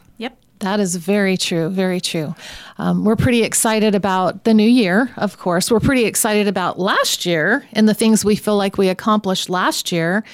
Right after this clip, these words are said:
Speaker 2: um, all of which we can't do without our, our donors from Freeport, uh, the, the company and the employees from the city of Safford and all of our donors.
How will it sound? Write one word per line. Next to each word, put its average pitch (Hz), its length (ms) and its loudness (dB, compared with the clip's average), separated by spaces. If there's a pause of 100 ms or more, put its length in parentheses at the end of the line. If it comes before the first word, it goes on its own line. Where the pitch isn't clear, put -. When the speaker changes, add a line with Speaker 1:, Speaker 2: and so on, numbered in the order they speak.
(480)
Speaker 2:
um, 196 380 -2
all 226 180 2
of 208 80 0
which 214 180 0
we 208 100 -2
can't 185 260 -2
do 196 120 2
without 180 360 0
our, 190 280 0 (140)
our 214 140 0
donors 175 520 0
from 190 200 0
Freeport, 196 580 -2 (520)
uh, 180 200 0
the, 180 400 -2 (160)
the 214 140 0
company 208 480 2
and 202 200 2
the 196 140 4
employees 196 640 2
from 190 100 -2
the 196 80 2
city 196 260 2
of 185 80 0
Safford 185 380 -2
and 185 140 2
all 190 140 2
of 180 80 -2
our 180 120 0
donors. 185 560 0